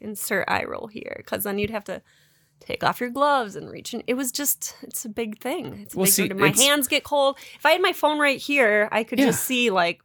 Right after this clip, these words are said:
Speaker 1: I got a message.
Speaker 2: Well,
Speaker 1: And
Speaker 2: in my dad's,
Speaker 1: I can maybe
Speaker 2: he
Speaker 1: even
Speaker 2: has it
Speaker 1: read it.
Speaker 2: built in.
Speaker 1: Just
Speaker 2: It's wooden, you know,
Speaker 1: Yeah,
Speaker 2: whatever.
Speaker 1: that's
Speaker 2: We can sit all side by side,
Speaker 1: Oh.
Speaker 2: and in the middle, there's, like, a bench for you to set the iPad on.
Speaker 1: Yeah.
Speaker 2: We can all see over the edge.
Speaker 1: Is there a heater, too?
Speaker 2: And there's a twenty pound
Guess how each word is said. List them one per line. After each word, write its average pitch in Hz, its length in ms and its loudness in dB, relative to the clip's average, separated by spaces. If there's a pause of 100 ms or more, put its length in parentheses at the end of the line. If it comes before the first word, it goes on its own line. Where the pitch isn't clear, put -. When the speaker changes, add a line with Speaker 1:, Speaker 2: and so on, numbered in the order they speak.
(140)
Speaker 1:
I 147 160 -6
got 190 140 0
a 233 40 2
message. 269 680 -2
Speaker 2:
Well, 190 160 2
Speaker 1:
And 190 100 0
Speaker 2:
in 180 180 2
my 160 300 6
dad's, 139 380 4
Speaker 1:
I 185 120 -2
can 220 120 -2
maybe 214 180 4
Speaker 2:
he 170 120 4
Speaker 1:
even 151 60 6
Speaker 2:
has - 140 4
it 294 40 4
Speaker 1:
read 339 160 4
it. - 200 -2
Speaker 2:
built 113 300 4
in. 107 420 2 (100)
Speaker 1:
Just - 260 -6
Speaker 2:
It's - 180 -2
wooden, 135 580 2
you 180 120 2
know, 131 220 4
Speaker 1:
Yeah, 160 100 2
Speaker 2:
whatever. 180 240 6
Speaker 1:
that's - 480 -4
Speaker 2:
We 131 100 6
can 123 200 4
sit - 340 4
all 104 240 4
side 123 280 2
by 175 140 0
side, 135 480 0
Speaker 1:
Oh. 285 80 -14 (240)
Speaker 2:
and 127 100 4
in 117 80 4
the 117 80 4
middle, 151 520 2
there's, 110 280 4
like, 107 200 4
a 117 40 0
bench 110 320 2
for - 100 0
you 110 60 6
to 104 60 2
set - 260 2 (100)
the 104 140 2 (120)
iPad 113 440 2
on. - 140 -4
Speaker 1:
Yeah. 277 100 -12 (760)
Speaker 2:
We 139 120 6
can 110 140 2
all 107 140 4
see 147 180 2
over 160 180 4
the 196 140 0
edge. 143 260 4
Speaker 1:
Is 233 120 0
there 214 140 0
a 202 40 -6
heater, 202 360 -10
too? 208 360 -14
Speaker 2:
And 135 180 4
there's 107 180 2
a 98 60 0
twenty 131 260 2
pound 131 440 2